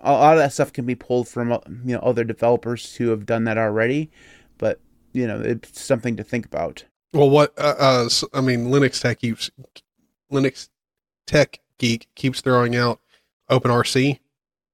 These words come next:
Speaker 2: That may, that may be a good option. We could go Open R C.
Speaker 1: Well, I mean, if we go, <laughs> the thing is, if we say, "All right, we're not doing System D, so we're gonna choose a different init system," then the question becomes,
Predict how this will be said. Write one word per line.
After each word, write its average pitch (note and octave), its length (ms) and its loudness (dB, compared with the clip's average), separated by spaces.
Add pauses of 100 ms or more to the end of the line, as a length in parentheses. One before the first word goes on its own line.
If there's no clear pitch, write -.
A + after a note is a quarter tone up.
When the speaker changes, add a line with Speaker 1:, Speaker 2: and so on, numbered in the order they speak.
(800)
Speaker 2:
That B2+ 200 2
may, C3 400 2 (460)
that B2 140 0
may C3 140 0
be D#3 140 2
a B2+ 60 2
good A2+ 160 0
option. A2 440 0 (560)
We B2+ 100 0
could A#2+ 120 -6
go C3 200 4
Open A#2+ 220 2
R A#2 120 2
C. C3 380 -2 (360)
Speaker 1:
Well, - 140 -8
I A3 140 0
mean, G#3+ 160 2
if A3 140 -2
we A#3 80 0
go, A#3 240 6
<laughs> - 240 -6
the C#3 360 2 (800)
thing A3 160 4
is, B3 120 2
if F#3 140 2
we F#3 120 2
say, G3+ 260 4
"All F#3+ 100 8
right, D3+ 260 4 (380)
we're D#3 160 2
not G3+ 180 4
doing A#3 200 0
System G3+ 340 -2
D, E3 160 6
so D#3+ 140 -2
we're D3+ 100 0
gonna E3+ 160 2
choose G3+ 680 0
a D#3 140 6
different D3 800 0 (200)
init C3+ 320 2
system," A#2 540 -8 (480)
then G3+ 220 4
the A#3 60 2
question F3+ 360 0
becomes, D#3 440 -2